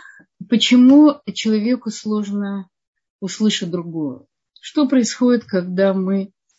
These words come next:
э, когда кто-то обращается к нам и хочет передать какую-то информацию, хочет рассказать о том, что происходит у него в душе, хочет рассказать о пройденном дне, хочет передать какие-то чувства, которые у него накопились внутри?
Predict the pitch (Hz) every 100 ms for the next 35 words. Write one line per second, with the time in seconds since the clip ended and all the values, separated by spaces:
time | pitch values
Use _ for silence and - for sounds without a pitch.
0 | _ _ _ _ _ _ _ _ _ _
1 | _ 185 180 180 170 175 185 - 233 202
2 | 196 196 - 202 202 196 254 254 214 233
3 | 226 226 - _ _ 208 190 180 214 208
4 | - 170 202 196 175 180 175 170 165 -
5 | 165 - 202 202 190 185 - 190 196 180
6 | 190 180 - 180 180 - - 175 170 _
7 | _ _ _ - 180 175 175 170 175 -
8 | 160 143 - - _ _ _ - 226 233
9 | 196 196 - 196 208 208 180 - 190 180
10 | 185 185 180 - _ _ 170 160 185 185
11 | 175 143 - _ _ _ _ _ _ 247
12 | 285 269 226 202 233 254 220 - 220 202
13 | - 240 233 - 185 185 190 185 180 180
14 | 180 190 185 185 175 175 180 180 160 147